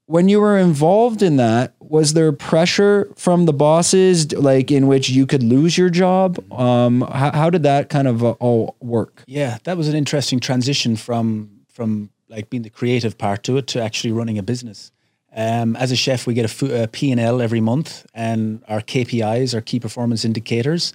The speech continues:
Speaker 2: are our food costs and our labor cost. They're our main costs, you know, and our labor cost, our staff cost is our biggest cost, our biggest liability, but it's also our biggest asset at the same time, 'cause that's your team. And then our food cost has to be kept in line too.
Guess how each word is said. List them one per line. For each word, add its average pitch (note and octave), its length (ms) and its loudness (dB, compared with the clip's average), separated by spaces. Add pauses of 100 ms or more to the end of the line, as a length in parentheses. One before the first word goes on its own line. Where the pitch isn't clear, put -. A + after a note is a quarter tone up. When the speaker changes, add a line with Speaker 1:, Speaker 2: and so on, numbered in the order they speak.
(360)
Speaker 2:
are A2+ 180 -4
our G#2+ 200 -2
food C#3+ 260 -2
costs - 540 -4 (100)
and G#2+ 160 -20
our G#2 180 -18
labor C3 240 -2
cost. - 540 -10 (480)
They're A2+ 180 -4
our G#2 80 -2
main A2 320 -2
costs, - 680 -8
you A#2+ 80 -8
know, A2 160 -6
and G2+ 220 -6
our G2+ 100 -18
labor A2+ 300 -2
cost, B2 380 -4
our G#2+ 40 -4
staff A#2 320 -4
cost C#3 360 -6
is A2 80 -6
our G2+ 80 -4
biggest A2 320 -4
cost, C#3 440 -4 (440)
our G#2 80 -8
biggest A#2 280 -2
liability, B2 640 0
but C3+ 140 -8
it's A2 140 -12
also A#2 260 -4
our G#2+ 60 -4
biggest A2 340 -6
asset A2 300 -6
at G#2 40 -8
the G2 80 -8
same F#2 280 -8
time, G#2+ 320 -8
'cause - 160 -20
that's - 180 -20
your G2+ 140 -20
team. B2 280 -4 (600)
And A2+ 100 -6
then A2+ 80 -2
our G#2+ 80 -2
food D3+ 300 0
cost A#2+ 340 -4
has A2+ 140 -6
to - 80 -20
be A2+ 80 -4
kept - 260 -8
in G#2+ 120 -4
line G2+ 240 -4
too. C3 380 -4